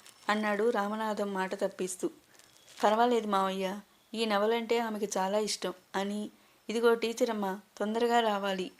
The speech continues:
అంటూ అరిచింది సుభద్ర. "అమ్మాయి గారు, నీళ్లు తోడాను," కంగారుగా అంది లక్ష్మి. "అరే, ఉండు లక్ష్మి,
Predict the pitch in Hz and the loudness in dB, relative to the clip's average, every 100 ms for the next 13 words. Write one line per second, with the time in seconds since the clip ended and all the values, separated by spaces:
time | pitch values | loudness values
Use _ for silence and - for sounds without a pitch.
0 | - 196 202 233 220 196 - 208 214 240 | -4 -4 0 2 2 0 -4 -4 -4 -6
1 | 190 190 - - - - - - _ - | -2 -2 -2 -6 -8 -14 -12 -12 _ 0
2 | 196 226 254 247 233 220 254 262 - - | 2 4 2 4 2 2 -2 -6 -12 -6
3 | 240 226 240 220 202 185 196 - - 202 | -4 0 0 0 0 0 -2 -8 -8 -2
4 | 196 214 220 233 202 208 233 214 185 202 | 4 4 4 0 0 -2 -2 -2 -4 -6
5 | 185 - - - 190 202 202 214 - _ | -8 -8 -10 -4 2 2 2 -2 -6 _
6 | - 233 254 233 - - 196 190 | -4 0 2 2 0 -2 -4 -6